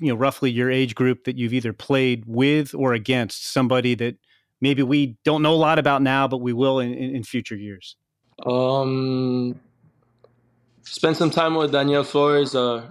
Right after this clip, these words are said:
Speaker 2: rest in peace. Um, he was, he was one of the best guys, uh, I think I ever got to share a field with at, at a young age. Um, in terms of now, right now, uh, I shared the field with some of the guys of my year, um,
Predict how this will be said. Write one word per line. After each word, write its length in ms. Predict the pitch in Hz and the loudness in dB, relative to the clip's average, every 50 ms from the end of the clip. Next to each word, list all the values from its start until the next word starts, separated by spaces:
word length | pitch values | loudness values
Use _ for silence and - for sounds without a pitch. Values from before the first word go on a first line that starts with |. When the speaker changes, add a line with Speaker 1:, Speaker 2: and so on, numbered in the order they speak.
| - - | -10 -4
Speaker 2:
rest 240 | 123 123 123 - | -4 -4 -4 -4
in 100 | 127 123 | -6 -8
peace. 340 | 120 - 123 123 123 120 - | -6 -4 -4 -4 -4 -4 -6
Um, 360 | 117 113 110 110 110 110 113 _ _ _ _ _ _ - | -8 -8 -8 -8 -10 -14 -16 _ _ _ _ _ _ -8
he 120 | 123 120 | -6 -4
was, 320 | 120 117 110 110 - - - | -4 -4 -6 -8 -12 -14 -8
he 100 | - 123 | -4 -2
was 120 | 123 120 | -2 0
one 140 | 117 123 120 | 0 -2 -2
of 60 | 120 | 0
the 80 | 120 113 | -2 -2
best 260 | 110 117 117 113 - | -2 -2 -4 -4 -4
guys, 260 | 123 113 110 110 107 | -4 -2 -2 -2 -4
uh, 280 | 110 110 110 110 110 113 | -4 -4 -4 -6 -8 -10
I 520 | - _ _ _ _ _ _ _ _ _ | -16 _ _ _ _ _ _ _ _ _
think 160 | - 127 123 123 | -4 -2 0 0
I 40 | |
ever 160 | 123 117 123 120 | 2 2 2 0
got 140 | 123 117 | 0 -2
to 40 | 117 | -4
share 240 | 110 - - 120 120 | -6 -6 -2 -2 -2
a 40 | 117 | -2
field 280 | 151 - 123 120 120 | -2 -4 -4 -4 -2
with 240 | 120 117 113 113 - | -4 -4 -4 -4 -6
at, 160 | 107 110 107 - - | -8 -8 -8 -8 -10
at 80 | 110 113 | -10 -8
a 60 | 117 | -6
young 260 | 117 117 117 113 113 | -4 -4 -4 -4 -6
age. 380 | 113 113 113 113 110 - - - _ _ _ _ _ _ _ _ _ _ _ _ _ _ _ _ _ - | -6 -6 -6 -8 -10 -12 -16 -18 _ _ _ _ _ _ _ _ _ _ _ _ _ _ _ _ _ -10
Um, 560 | - 120 117 117 117 117 117 113 113 113 113 - _ _ _ _ _ _ _ - - | -6 -6 -4 -4 -4 -4 -6 -6 -8 -10 -14 -16 _ _ _ _ _ _ _ -14 -14
in 140 | - - - - - | -12 -12 -12 -10 -4
terms 240 | - 135 135 135 127 | -2 -2 0 0 0
of 120 | 131 120 | 0 0
now, 500 | 120 117 117 127 139 156 165 175 175 156 | 2 2 2 2 2 2 2 0 -2 -2
right 220 | 139 123 131 127 - | -2 -2 0 0 0
now, 420 | 127 131 139 156 170 175 170 _ _ _ _ - | 0 0 0 0 -2 -4 -8 _ _ _ _ -12
uh, 400 | - 110 110 107 107 110 110 110 113 - - _ _ _ _ _ _ _ _ _ - - - - - _ _ _ _ _ _ - | -8 -6 -6 -4 -4 -2 -4 -4 -6 -8 -14 _ _ _ _ _ _ _ _ _ -20 -20 -20 -20 -20 _ _ _ _ _ _ -4
I 80 | - 123 | -2 -2
shared 240 | - - 156 151 143 | 0 2 0 2 2
the 80 | 151 | 0
field 200 | 147 - 156 147 | 2 2 2 4
with 100 | 147 147 | 2 2
some 180 | - - 143 143 | 2 0 0 2
of 60 | 143 | 2
the 60 | 139 | 2
guys 260 | 127 135 135 135 123 127 | 2 2 0 0 0 -2
of 80 | 123 | 0
my 180 | 127 127 127 131 | 2 2 2 2
year, 340 | 131 131 131 131 131 127 123 | 2 2 2 2 2 2 2
um, 440 | 117 117 117 113 113 110 113 - | 0 0 -4 -6 -8 -10 -12 -14